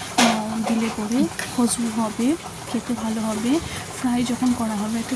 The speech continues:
সুন্দর স্মেল বেরিয়ে আসবে। তাই দেখুন বন্ধু, এর মধ্যে আমি দিয়ে নিচ্ছি। এবার গরম মশলাটাকে গুঁড়িয়ে দিয়ে দেওয়া হলো। এরপর সামান্য পরিমাণ সাদা তেল,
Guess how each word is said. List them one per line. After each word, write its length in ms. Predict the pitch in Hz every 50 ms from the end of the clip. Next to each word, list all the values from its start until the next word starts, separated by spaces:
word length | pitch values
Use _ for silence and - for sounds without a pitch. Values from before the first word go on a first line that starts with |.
| 240 -
সুন্দর 280 | - 262 254 254 269 269
স্মেল 420 | 254 - - 240 233 233 226 240
বেরিয়ে 300 | 226 240 226 220 226 220
আসবে। 340 | 220 214 - - - 214 196 196 - - - - - - - - -
তাই 160 | 247 247 247
দেখুন 400 | 240 240 233 - 277 277 285 277
বন্ধু, 400 | 262 233 220 208 214 226 247 294 330 - - - - -
এর 140 | 233 233 233
মধ্যে 320 | 240 233 214 202 - 240
আমি 280 | 240 233 226 240 294 370 - - - -
দিয়ে 260 | 240 214 233 233 240
নিচ্ছি। 380 | 226 214 208 - - - - 220
এবার 200 | 202 202 196 190 180 - - - - - - - - - - - - - - - - - - - - - - - - - - - - - -
গরম 280 | 247 240 240 233 233
মশলাটাকে 600 | 233 226 220 214 - - 220 220 220 220 - 254
গুঁড়িয়ে 420 | 247 233 - 233 226 220 226 247 262
দিয়ে 240 | 233 247 233 226 214
দেওয়া 160 | 208 220 214 208
হলো। 240 | 202 220 208 190 185 - - - - - - - - - - - - - - - - - - - - - - - - - - - - - - - - - - - - - - - - - - - - - - - - - - - - - - - - - - - - - - -
এরপর 580 | - 277 285 285 277 - - 240 226 226 240 269
সামান্য 480 | - - 254 226 226 233 240 247 254 247
পরিমাণ 340 | - 240 226 226 226 220 226
সাদা 320 | 226 - 233 214 220 208 208 - -
তেল, 260 | 214 208 220 277 330